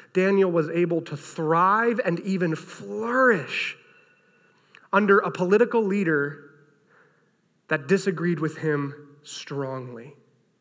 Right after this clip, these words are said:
A political leader that disagreed with him strongly. And, and to be honest, that's stating it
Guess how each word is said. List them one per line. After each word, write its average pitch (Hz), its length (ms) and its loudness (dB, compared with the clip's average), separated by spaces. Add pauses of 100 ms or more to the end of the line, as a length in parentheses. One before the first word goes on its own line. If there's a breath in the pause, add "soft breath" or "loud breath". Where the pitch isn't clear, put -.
(960)
A 147 60 -8
political 190 500 0
leader 147 560 -4 (360 soft breath)
that 135 140 -8
disagreed 151 460 -4
with 143 160 -6
him 135 360 -8
strongly. 143 600 -4
And, 156 200 -4
and 175 160 -4
to 175 60 -4
be 160 140 0
honest, 190 400 2
that's 180 220 -2
stating 180 420 0
it 160 160 0